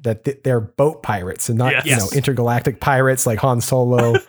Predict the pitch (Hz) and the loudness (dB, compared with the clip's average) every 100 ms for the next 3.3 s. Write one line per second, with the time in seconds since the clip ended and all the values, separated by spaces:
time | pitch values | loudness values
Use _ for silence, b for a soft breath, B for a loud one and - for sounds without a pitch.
0 | 415 - _ - 170 - 175 190 175 143 | -10 -10 _ 0 0 2 2 2 2 2
1 | 160 143 104 117 110 107 117 110 104 123 | 2 0 0 0 0 0 -2 -2 0 0
2 | 120 113 214 - 120 107 165 151 143 - | 2 0 -2 -2 -2 -2 -2 -4 -6 -6
3 | 95 98 | -6 -6